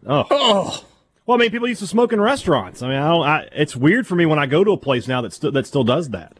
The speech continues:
Speaker 1: I
Speaker 2: Yeah.
Speaker 1: went, when I went
Speaker 2: No,
Speaker 1: to
Speaker 2: you're right.
Speaker 1: Memphis, I went to Memphis in January. The place we ate at had a smoking section, and we walk in and you're like,
Speaker 2: What is
Speaker 1: "Wow."
Speaker 2: this?
Speaker 1: You know, you, you forget, you forget what that's like.
Speaker 2: Yeah. Well, I mean, Borky, I think probably by the time you were in college, it had changed.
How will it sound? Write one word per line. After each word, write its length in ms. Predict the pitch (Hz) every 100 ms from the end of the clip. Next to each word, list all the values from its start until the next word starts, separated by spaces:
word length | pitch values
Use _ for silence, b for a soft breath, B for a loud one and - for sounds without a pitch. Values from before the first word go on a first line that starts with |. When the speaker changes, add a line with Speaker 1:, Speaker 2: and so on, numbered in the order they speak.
| _ b b
Speaker 1:
I 40 | 139
Speaker 2:
Yeah. 100 | 135
Speaker 1:
went, 120 | 156
when 100 | 151
I 40 |
went 160 | 156 131
Speaker 2:
No, 40 |
Speaker 1:
to 60 | 123
Speaker 2:
you're 100 | 196
right. 80 | 180
Speaker 1:
Memphis, 520 | 185 - 117 - - _ _ _ _ _ -
I 60 |
went 100 | 147
to 60 | 143
Memphis 340 | 135 160 143
in 120 | 127 110
January. 600 | 131 165 170 117 107 104
The 80 | 107
place 260 | 135 127
we 100 | 127
ate 120 | 117 120
at 160 | 101
had 100 | 107
a 60 | 110
smoking 420 | - 135 156 117
section, 340 | - 104 -
and 80 | 101
we 100 | 113
walk 240 | 120 117 156
in 100 | 135
and 40 |
you're 80 | 113
like, 300 | 101 98 - _ _ _ _ -
Speaker 2:
What 180 | 208 330
is 60 |
Speaker 1:
"Wow." 140 | 247 -
Speaker 2:
this? 440 | 415 - - 127
Speaker 1:
You 60 | 110
know, 60 |
you, 40 | - _ _ _ -
you 40 | 135
forget, 560 | - 120 165 339 135
you 80 | 123
forget 200 | - 160
what 80 | 156
that's 180 | 156 156
like. 300 | 190 143 - _ _ _ -
Speaker 2:
Yeah. 260 | 101 95 - _ _ _ _ _ -
Well, 100 | 175
I 40 |
mean, 300 | 160 135 131 _ _
Borky, 360 | 151 220 262 160
I 40 | 143
think 360 | 240 240 -
probably 460 | - 156 143 131 123
by 140 | 120
the 80 | 120
time 220 | 110 135 117
you 120 | 123
were 100 | 131
in 80 | 120
college, 360 | 127 127 123 120
it 120 | 110
had 120 | 104
changed. 580 | - 123 131 92 98